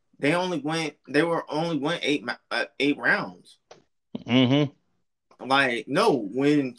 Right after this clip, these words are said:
Speaker 1: Conor fought him, it was twelve rounds.
Speaker 2: I gotta at least give that mess up to Conor. At least Conor put up a fight.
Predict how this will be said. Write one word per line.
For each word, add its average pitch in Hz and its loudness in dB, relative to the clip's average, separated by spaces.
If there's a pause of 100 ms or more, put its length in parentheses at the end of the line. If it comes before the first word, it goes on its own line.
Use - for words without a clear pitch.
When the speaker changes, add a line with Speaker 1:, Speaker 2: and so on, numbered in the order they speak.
Speaker 1:
Conor 226 0
fought 196 2
him, 156 -2
it 220 6
was 175 -4
twelve 156 0
rounds. 151 -4 (3000)
Speaker 2:
I 214 2
gotta 131 4
at 117 4
least 131 4
give 120 2
that 117 4
mess 110 0
up 104 2
to 110 -2
Conor. 120 4
At 95 2
least 185 2
Conor 127 2
put 123 2
up 110 2
a 95 -2
fight. 104 2